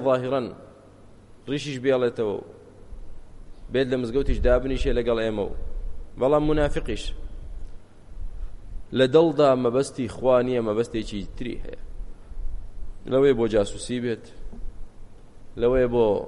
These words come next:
ئیفساد و تێکدانی بینی مسلمانان و ئاژاوەجێڕی بێت،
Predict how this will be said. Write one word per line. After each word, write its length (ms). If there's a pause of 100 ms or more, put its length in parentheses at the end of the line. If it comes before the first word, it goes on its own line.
(880)
ئیفساد 560
و 80
تێکدانی 640
بینی 200
مسلمانان 720
و 160
ئاژاوەجێڕی 760
بێت، 240